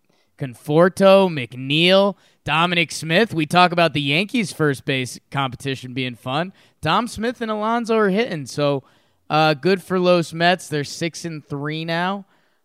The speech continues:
Um, and I mean, it, it looks fun. You know, they've, they've got guys that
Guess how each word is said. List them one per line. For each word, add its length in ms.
Um, 400
and 100
I 80
mean, 180
it, 200
it 120
looks 280
fun. 580
You 140
know, 160
they've, 260
they've 260
got 360
guys 920
that 420